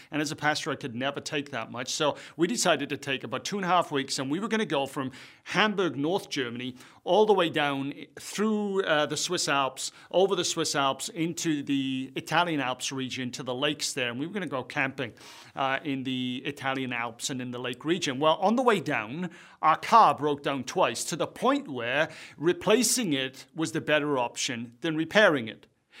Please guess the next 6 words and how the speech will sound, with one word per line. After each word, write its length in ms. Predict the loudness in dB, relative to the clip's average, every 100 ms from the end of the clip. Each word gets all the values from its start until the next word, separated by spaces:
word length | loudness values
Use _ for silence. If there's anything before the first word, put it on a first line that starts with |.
| -8
So 400 | 4 6 6 2 -2
we 180 | -4
kinda 300 | 2 4 4
got 400 | 2 2 2 2 -12 -20 -20 -18 -6
to, 500 | -2 0 0 -2 -2
uh, 340 | -2 -2 -4